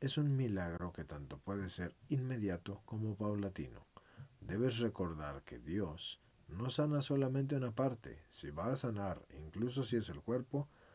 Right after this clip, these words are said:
sana de fregadazo espíritu, alma y cuerpo. Si no, lo va haciendo de forma paulatina, pero sí lo hace. Cinco, el don de milagros.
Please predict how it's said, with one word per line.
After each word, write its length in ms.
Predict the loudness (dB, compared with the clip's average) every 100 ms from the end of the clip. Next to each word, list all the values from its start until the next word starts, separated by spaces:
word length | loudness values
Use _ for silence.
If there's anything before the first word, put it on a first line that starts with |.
| -20 -12
sana 400 | 0 4 6 4
de 100 | 2
fregadazo 680 | 0 -2 -2 0 0 0
espíritu, 640 | -4 4 6 6 6 2 2 -6 _
alma 440 | 4 6 6 2 -2 -10 _ -6
y 80 |
cuerpo. 520 | 0 2 2 -2 -16 -20 -20 _ -20 -20 -20 -20 -20 -20 -14
Si 240 | 6 8
no, 300 | 10 8 6 -2
lo 120 | 2 6
va 100 | 6
haciendo 380 | 4 4 4
de 80 | 4
forma 320 | 2 0 0
paulatina, 680 | 2 4 4 4 4 4 0 -2
pero 220 | -6 -6
sí 220 | -6 -6
lo 180 | -4 -4
hace. 240 | -4 -6 -14 -16 -14 -14 -14 -20 -20 -20 -20 -20 -20 -20 -20 -18 2
Cinco, 460 | 8 8 6 -4 -10 -4
el 140 | 2
don 160 | 4 6
de 80 | 6
milagros. 760 | 6 6 4 -4 -10 -8 -10